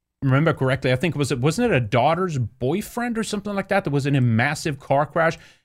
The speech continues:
I mean, it, the car was, like, burning on fire on the side of the road. Looks like it had been hit by, like, a <laughs> missile or something. It was the craziest stuff.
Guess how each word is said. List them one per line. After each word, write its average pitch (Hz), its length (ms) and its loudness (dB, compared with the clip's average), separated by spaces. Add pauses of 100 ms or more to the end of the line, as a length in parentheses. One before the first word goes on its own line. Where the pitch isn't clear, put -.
(160)
I 175 40 4
mean, 180 100 6
it, 147 160 2
the 143 80 4
car 180 260 4
was, 165 200 0
like, 131 200 0
burning 131 600 2
on 113 160 0
fire 135 520 0
on 104 80 0
the 107 80 -2
side 123 200 2
of 110 80 0
the 101 80 -4
road. 117 280 0
Looks 123 180 -4
like 117 100 0
it 127 60 0
had 104 100 -2
been 101 80 -2
hit - 260 -2
by, 127 160 0
like, 117 140 0
a 107 60 2
<laughs> 107 180 2
missile - 360 -2 (100)
or 196 120 -2
something. 156 340 -4
It 147 40 0
was 131 80 -2
the 135 80 -2
craziest 123 420 -4
stuff. 113 240 -8